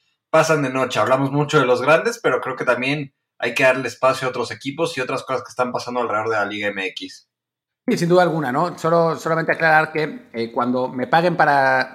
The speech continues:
Speaker 2: hacer el programa todos los días, lo haremos todos los días. <laughs> Mientras tanto,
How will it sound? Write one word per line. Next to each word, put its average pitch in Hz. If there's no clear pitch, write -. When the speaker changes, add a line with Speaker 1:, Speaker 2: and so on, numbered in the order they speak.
Speaker 2:
hacer 160
el 160
programa 147
todos 143
los 147
días, 143
lo 127
haremos 110
todos 123
los 143
días. 185
<laughs> -
Mientras 127
tanto, 175